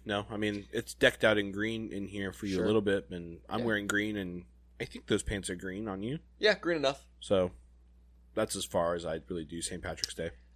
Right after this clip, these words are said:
Speaker 2: Um, you know the story behind Saint Patrick's Day?
Speaker 1: It's like a, no,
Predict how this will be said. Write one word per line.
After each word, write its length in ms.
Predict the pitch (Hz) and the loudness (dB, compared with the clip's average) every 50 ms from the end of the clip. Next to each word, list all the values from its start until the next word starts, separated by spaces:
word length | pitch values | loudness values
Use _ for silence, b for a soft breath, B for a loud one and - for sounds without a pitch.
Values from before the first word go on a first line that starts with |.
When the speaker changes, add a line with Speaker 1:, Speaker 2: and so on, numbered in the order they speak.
| - - | -8 -2
Speaker 2:
Um, 640 | 117 113 120 123 123 120 117 117 113 113 107 98 - - | 0 2 4 4 4 4 4 2 2 -2 -6 -10 -12 -10
you 100 | 101 117 | -4 -2
know 100 | 135 139 | 0 0
the 80 | 127 | 0
story 300 | 110 - - 101 104 120 | 0 -2 -2 0 -2 0
behind 280 | 131 147 165 180 185 185 | 0 0 -4 -4 -4 -6
Saint 140 | 202 185 180 | -8 -8 -6
Patrick's 340 | 208 - - - 226 - - | -8 -8 -8 -10 -12 -10 -8
Day? 140 | 240 247 262 - - - - - b b b b b | -8 -10 -10 -14 -20 -20 -20 -20 b b b b b
Speaker 1:
It's 100 | b - | b 2
like 160 | 156 - - | 2 4 6
a, 540 | 135 120 113 107 104 101 98 98 98 95 98 B B B B B B B B B - - - - - - - - - - - - - - 101 101 | 8 10 10 10 10 10 8 6 4 2 -2 B B B B B B B B B -20 -20 -20 -20 -20 -20 -20 -20 -20 -20 -20 -18 -16 -16 -12 -8
no, 220 | 95 92 87 | -6 -6 -6